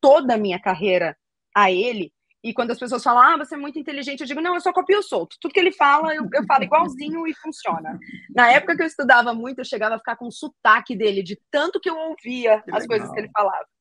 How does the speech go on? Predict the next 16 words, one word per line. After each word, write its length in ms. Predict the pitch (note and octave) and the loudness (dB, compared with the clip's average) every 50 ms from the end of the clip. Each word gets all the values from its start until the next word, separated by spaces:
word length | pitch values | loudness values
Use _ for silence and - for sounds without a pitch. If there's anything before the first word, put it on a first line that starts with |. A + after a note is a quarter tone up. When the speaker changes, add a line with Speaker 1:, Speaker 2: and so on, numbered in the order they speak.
| _ _ _ _ _ _ _ _ - - C#4 - | _ _ _ _ _ _ _ _ -20 -20 -10 -6
Speaker 1:
E 340 | C#4 C#4+ C#4+ C#4+ C#4 C#4+ - - | -4 -2 0 0 2 2 4 4
aí 160 | C4+ C#4 D4 | 4 4 4
ele 140 | D4+ D4+ - | 2 -2 -2
falou 180 | E4+ D4+ D4+ | -2 -2 -2
pra 140 | C#4 D4+ D4+ | -2 -2 -4
mim, 240 | C#4+ C#4 C4 B3+ A3 - _ - | -4 -4 -6 -8 -10 -10 _ 4
"Passa 320 | C4+ C4+ D4 D#4+ - D4+ | 6 6 6 4 0 -4
com 120 | - D4 C4+ | -2 0 0
a 80 | C4 | 0
tua 120 | - C#4 A#3+ | 0 -2 -6
advogada 720 | G#3+ G#3 A3+ A3 G#3 G#3 G#3+ A3+ B3 C#4 C4 D#4 C#4+ - | -4 -6 -4 -2 0 2 2 2 2 0 0 -2 -2 -2
e 100 | C4 C4 | -2 0
eu 120 | C4 C4+ B3 | 0 0 0
vou 120 | B3 B3+ | -2 -6
te 120 | B3 - D4 | -6 -6 -6
ajudar." 400 | A3+ C#4 A#3 G#3+ E3 E3 E3 | -6 -4 -2 -2 -2 -2 -6